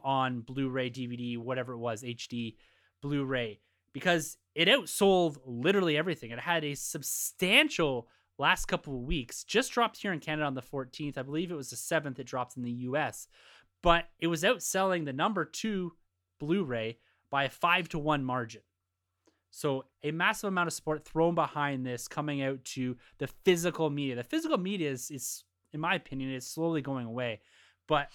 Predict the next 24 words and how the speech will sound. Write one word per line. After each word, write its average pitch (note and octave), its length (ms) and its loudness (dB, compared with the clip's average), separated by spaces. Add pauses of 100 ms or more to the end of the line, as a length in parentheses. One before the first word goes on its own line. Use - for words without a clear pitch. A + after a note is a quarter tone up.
(140)
this G3+ 260 0
does F#3+ 220 2
show D3+ 480 4
that B2 220 -6 (140)
the C3+ 100 -6
right E3 320 2
movie, E3 320 0
the C3+ 140 -6
right C#3+ 260 -4
support, C3 520 -4 (640)
can C3+ 80 -12
have C3 100 -12
substantial D#3 680 0
effect B2+ 500 -6
on C3 220 -2
this A#2 200 -10
market. C#3+ 480 0 (880)
And D#3+ 360 -2 (1080)
if E3+ 180 -2
I'm D#3+ 160 4
being F3 240 2
honest C4+ 360 4
with B2+ 220 -8
you, B2 280 -8